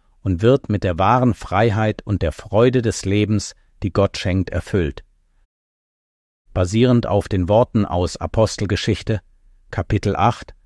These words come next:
Verse vierzehn bis fünfundzwanzig, aus der Perspektive des von Paul C. Jong gepredigten Evangeliums aus Wasser und Geist betrachtet.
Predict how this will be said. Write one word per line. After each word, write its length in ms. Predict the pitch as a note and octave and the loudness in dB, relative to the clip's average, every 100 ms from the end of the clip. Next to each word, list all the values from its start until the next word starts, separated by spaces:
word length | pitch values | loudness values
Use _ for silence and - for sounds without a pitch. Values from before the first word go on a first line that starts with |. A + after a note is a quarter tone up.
| _ | _
Verse 300 | - G#2+ F#2+ | -4 -2 -2
vierzehn 480 | F2 C3 C#3 - A#2 | -2 0 0 2 0
bis 160 | F#2 - | 0 -2
fünfundzwanzig, 960 | - G2+ G2 E2+ - A2 A2+ B2 - - _ _ _ - | -2 0 0 -2 0 2 2 -2 -6 -10 _ _ _ -6
aus 240 | G2 F#2+ | -4 -2
der 120 | - | -2
Perspektive 920 | F2+ G#2+ - - F#2 - C#3+ E3 D#3+ C#3 | -2 -2 -2 -4 -6 -2 0 2 2 4
des 240 | A2+ - | 0 -2
von 320 | - G2 E2 | -2 0 0
Paul 320 | - A#2+ B2 | 0 2 2
C. 240 | - - F#2+ | 0 -2 -2
Jong 320 | - A2+ C3 | 2 4 4
gepredigten 640 | A2+ - - A2 A#2+ - G2 | 2 -2 -2 0 0 0 -2
Evangeliums 880 | F#2 F#2+ F#2 G2+ A2+ A#2 A#2 B2 - | 0 0 0 2 2 4 2 2 0
aus 340 | E2+ - E2 | -4 -4 0
Wasser 420 | F#2 - G#2+ G#2 | 0 2 0 0
und 180 | A2 G#2+ | -2 0
Geist 380 | A2+ A#2+ - - | 2 2 2 -4
betrachtet. 640 | - - G#2 - G2 - | -6 -2 -2 -2 -6 -6